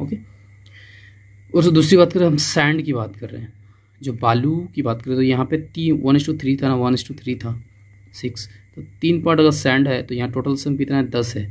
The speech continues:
तो उसके बाद हमारा जो, मतलब, ये आया था, क्या उसको बोल रहे हैं, आ, जो ड्राई वॉल्यूम है वन पॉइंट फ़ाइव फ़ोर है,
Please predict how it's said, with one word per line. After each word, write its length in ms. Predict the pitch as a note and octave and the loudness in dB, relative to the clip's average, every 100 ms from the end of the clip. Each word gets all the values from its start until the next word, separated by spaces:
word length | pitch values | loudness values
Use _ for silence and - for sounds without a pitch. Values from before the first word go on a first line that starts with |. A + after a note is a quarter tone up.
| - - _ - - - - | -12 -20 _ -20 -20 -20 -16
तो 80 | - | -8
उसके 240 | C#3+ D#3+ | -2 2
बाद 80 | C#3+ | 4
हमारा 260 | C#3 C#3 C#3 | 6 6 6
जो, 240 | C#3 C#3 | 4 2
मतलब, 300 | B2 A#2+ B2 | -2 -4 -6
ये 160 | B2 C3 | 0 2
आया 160 | A#2+ A2 | 2 2
था, 120 | A#2 | -4
क्या 140 | A#2+ | -6
उसको 200 | A#2 B2 | -8 -6
बोल 140 | A#2 A2 | -6 -6
रहे 100 | G#2+ | -10
हैं, 140 | - _ - - - - - - - | -16 _ -20 -20 -20 -20 -20 -20 -6
आ, 220 | C3 A#2+ A#2+ | 0 2 4
जो 140 | B2+ | 4
ड्राई 260 | A#2+ B2 C#3+ | 4 4 6
वॉल्यूम 320 | D3 C3+ B2 | 6 6 4
है 60 | |
वन 240 | B2 B2 B2+ | 0 0 0
पॉइंट 200 | C3 A#2+ | -2 -4
फ़ाइव 280 | B2 A#2+ A#2+ | -2 -2 0
फ़ोर 200 | B2+ | -2
है, 100 | B2 | -2